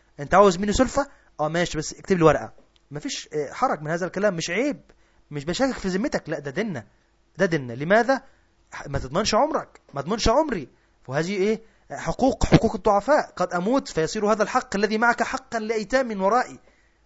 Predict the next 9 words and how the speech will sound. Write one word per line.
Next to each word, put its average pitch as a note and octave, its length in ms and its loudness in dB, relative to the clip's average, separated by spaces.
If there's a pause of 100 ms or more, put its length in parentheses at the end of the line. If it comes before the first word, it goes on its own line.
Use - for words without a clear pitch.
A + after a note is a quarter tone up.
وهكذا. G3 480 0 (540)
"وأشهدوا D3 520 -10 (360)
إذا C#3 160 -4
تبايعتم B2+ 560 -8 (380)
وكفى A3+ 340 -2
بالله D3 380 -4 (380)
حسيبا، B2 560 -12 (360)
فأشهدوا G3+ 600 -4
عليهم D#3 440 -2